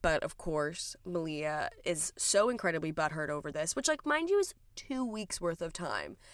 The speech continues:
It's not seven years, it's not two months,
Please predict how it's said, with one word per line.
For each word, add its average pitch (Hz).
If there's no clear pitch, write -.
It's 208
not 233
seven 170
years, 269
it's 185
not 156
two 170
months, 247